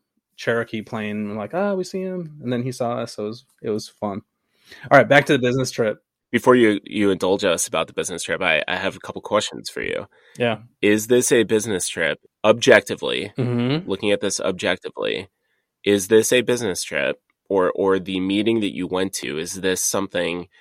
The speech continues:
Speaker 2: that objectively you could have done on Zoom?
Speaker 1: We have done it on Zoom or Microsoft Teams, which is our version of two, for two years.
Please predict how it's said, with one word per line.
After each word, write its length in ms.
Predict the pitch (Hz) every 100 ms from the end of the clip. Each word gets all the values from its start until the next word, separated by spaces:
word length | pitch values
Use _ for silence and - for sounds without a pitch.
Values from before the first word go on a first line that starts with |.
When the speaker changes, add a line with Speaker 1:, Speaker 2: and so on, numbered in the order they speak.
| _
Speaker 2:
that 120 | 95 -
objectively 1040 | 92 90 - 110 - 98 - 57 58 101 - _ _ _
you 160 | 92 87
could 300 | - 98 90
have 180 | 95
done 200 | 82 82
on 180 | 78 78
Zoom? 360 | - 78 - - -
Speaker 1:
We 220 | 131 143
have 300 | 123 135 123
done 180 | 123 117
it 160 | 113 -
on 280 | 117 110 110
Zoom 520 | 107 117 113 110 113 -
or 340 | 120 117 113
Microsoft 460 | 120 117 - 113 -
Teams, 340 | 127 117 110
which 160 | 117 120
is 100 | 110
our 140 | 110
version 280 | 110 110 120
of 80 | 104
two, 180 | 120 113 _ _ _
for 160 | -
two 180 | 123 160
years. 540 | 143 143 127 - -